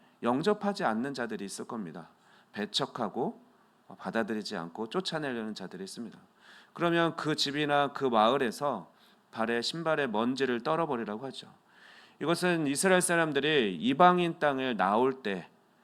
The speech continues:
어, 하던 행동이었습니다. 즉, 이방인은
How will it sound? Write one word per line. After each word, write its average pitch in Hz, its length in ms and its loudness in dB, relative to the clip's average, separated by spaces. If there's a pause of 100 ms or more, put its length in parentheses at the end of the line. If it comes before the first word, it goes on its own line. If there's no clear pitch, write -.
(220)
어, 90 180 -8
하던 147 360 -6
행동이었습니다. 156 880 -10 (840)
즉, 135 280 2
이방인은 151 1000 0